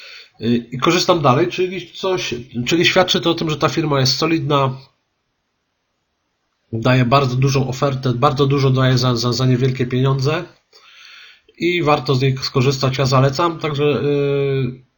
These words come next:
w opisie do filmu też będziecie mieli rabat na, y,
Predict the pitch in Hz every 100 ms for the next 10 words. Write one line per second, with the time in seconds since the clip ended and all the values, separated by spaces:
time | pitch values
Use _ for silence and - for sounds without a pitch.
0 | - - 143 120 170 160 143 175 160 143
1 | 147 139 143 - 143 139 135 135 135 127
2 | 123 123 123 113 107 113 - 113 110 107
3 | 104 104 120 123